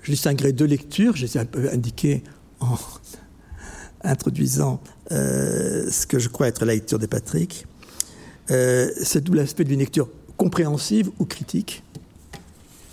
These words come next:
Et puis j'insisterai sur, euh, lire, c'est relire en philosophie. Je crois qu'il y a une distinction première, c'est que il y a les philosophes qu'on lit une fois, qu'on ne pense pas à relire,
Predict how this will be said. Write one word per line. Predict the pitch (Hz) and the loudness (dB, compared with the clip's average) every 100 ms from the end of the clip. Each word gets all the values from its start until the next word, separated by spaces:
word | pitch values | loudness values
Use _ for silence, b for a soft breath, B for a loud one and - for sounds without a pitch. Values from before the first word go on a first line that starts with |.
| - - - B B B B B B B - | -20 -20 -16 B B B B B B B 0
Et | 175 | 2
puis | 220 | 4
j'insisterai | 196 220 - - 202 240 226 | 4 2 0 0 2 4 2
sur, | - 196 160 | 2 2 2
euh, | 143 139 B B - - - - - - - - - - - - - | 2 -2 B B -20 -20 -20 -20 -20 -20 -20 -20 -20 -20 -20 -8 2
lire, | 175 233 240 | 4 6 4
c'est | - 156 | 2 2
relire | 131 113 104 98 - | 2 2 0 -2 -2
en | - | -4
philosophie. | - 104 98 - - - - - - - - - - - - B B B B B B B B B B - | -2 -2 -4 -6 -12 -16 -20 -20 -20 -20 -20 -20 -20 -18 -18 B B B B B B B B B B -18
Je | - | 0
crois | 247 | 2
qu'il | - 196 | 2 4
y | |
a | 185 | 4
une | |
distinction | 170 185 180 170 | 2 2 0 0
première, | 151 147 262 - | 2 4 2 2
c'est | 151 | -2
que | - 151 B B B - - - - - | 0 -2 B B B -20 -20 -20 -20 -2
il | 135 | 2
y | |
a | |
les | 160 | 4
philosophes | 160 156 160 | 4 2 2
qu'on | 147 | 2
lit | 131 | 2
une | 123 | 0
fois, | - 147 254 - - - - - - | 0 0 0 -4 -20 -20 -20 -20 0
qu'on | 160 | 0
ne | |
pense | 143 147 - | 2 -2 2
pas | 262 | 2
à | 233 | 4
relire, | 147 120 120 185 | 2 2 0 -2